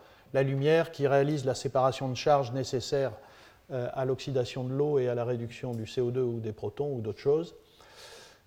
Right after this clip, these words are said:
Euh, donc tout ça peut être moléculaire, mais, euh, si on veut vraiment aller plus loin, et la mise au point de dispositifs à travers des, des cellules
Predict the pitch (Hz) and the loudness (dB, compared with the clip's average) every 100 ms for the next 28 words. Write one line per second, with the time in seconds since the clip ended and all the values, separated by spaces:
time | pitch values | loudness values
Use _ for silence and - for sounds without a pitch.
0 | - 147 - - 160 175 - 208 214 190 | 2 2 2 -2 0 0 0 6 8 8
1 | 165 156 160 151 139 139 143 170 185 214 | 8 4 4 2 2 2 6 6 6 0
2 | 147 165 170 - - - _ 165 151 143 | 4 6 6 2 -8 -20 _ 2 4 4
3 | 139 - - - 156 139 151 127 160 170 | 2 -2 -12 -6 -2 2 2 4 4 4
4 | 170 151 151 143 170 170 170 160 123 101 | 6 6 4 2 2 4 4 2 0 -6
5 | - 135 135 165 156 160 170 156 143 139 | -6 0 2 2 2 2 2 2 0 0
6 | 160 131 131 196 208 113 - - _ _ | 0 0 0 0 0 -4 -12 -20 _ _
7 | - 120 - 147 156 156 127 127 123 - | -10 -10 -2 0 2 2 2 0 0 -2
8 | - _ _ _ _ _ _ _ 127 117 | -16 _ _ _ _ _ _ _ -10 -8
9 | - 139 165 143 | -2 0 2 0